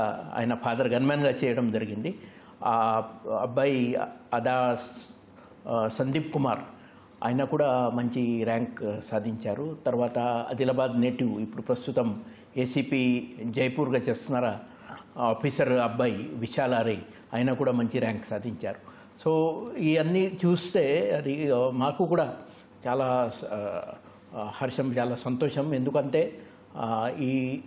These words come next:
సివిల్ సర్వీసెస్ చాలా డిఫికల్ట్ ఎగ్జామ్ ఇది, ఎలిమినేషన్ ఎగ్జామ్ అని అంటున్నారు. మనం ఎప్పుడైనా ట్వెల్వ్ ల్యాక్స్ మంది అపీర్ అయ్యి,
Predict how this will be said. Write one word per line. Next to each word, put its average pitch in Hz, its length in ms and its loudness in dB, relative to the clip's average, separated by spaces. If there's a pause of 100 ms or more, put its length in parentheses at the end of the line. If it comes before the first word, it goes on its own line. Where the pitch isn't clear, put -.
(140)
సివిల్ 156 220 0
సర్వీసెస్ 143 640 0 (680)
చాలా 131 380 2 (340)
డిఫికల్ట్ 143 480 0
ఎగ్జామ్ 107 420 -4
ఇది, 101 340 -4
ఎలిమినేషన్ 156 640 2
ఎగ్జామ్ 123 380 2
అని 120 140 4
అంటున్నారు. 104 500 -4
మనం 95 340 -8 (340)
ఎప్పుడైనా 131 640 0 (120)
ట్వెల్వ్ 123 280 2
ల్యాక్స్ 127 360 0
మంది 123 380 4
అపీర్ 117 320 0
అయ్యి, 110 340 0